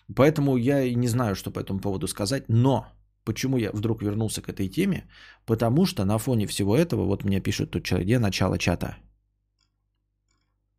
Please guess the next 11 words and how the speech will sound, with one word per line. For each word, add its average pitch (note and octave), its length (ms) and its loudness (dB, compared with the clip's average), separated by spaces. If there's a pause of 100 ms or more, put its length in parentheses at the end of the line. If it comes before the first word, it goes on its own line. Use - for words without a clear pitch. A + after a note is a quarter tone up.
(180)
Бр-бр-бр-бр-бр-бр-бр. G#2+ 1300 2
Где A#2 300 4
оно? F#2 240 -2
Где? A#2 480 2
Где? G#2 540 -2
Где? A2+ 280 -2
Что, - 220 -6
всё - 200 -4
пропало, C3 420 0
что - 180 -6
ли? - 80 -4